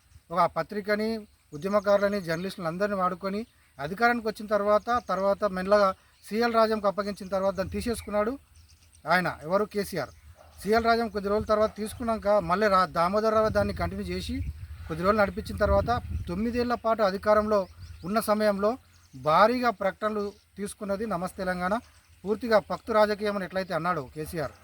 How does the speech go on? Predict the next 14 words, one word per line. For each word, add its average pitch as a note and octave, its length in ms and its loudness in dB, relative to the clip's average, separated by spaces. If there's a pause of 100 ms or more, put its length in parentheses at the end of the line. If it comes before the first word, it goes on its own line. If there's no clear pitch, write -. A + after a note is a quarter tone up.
(320)
"ఇక్కడ F#3+ 200 -6
నుంచి G#3 200 -4
ఉద్యమ F#3+ 320 -2
పార్టీ F#3+ 320 0
కాదు, F3+ 420 2 (360)
మాది E3 240 0 (120)
పక్తు E3 240 -4
రాజకీయం" G#3 420 2
అని F3+ 100 -4
ఎట్లయితే F#3+ 280 -4
అన్నాడో F3 260 0
పత్రికా G#3 520 -2
స్టాండ్ F3+ 360 -2
కూడా G3 260 2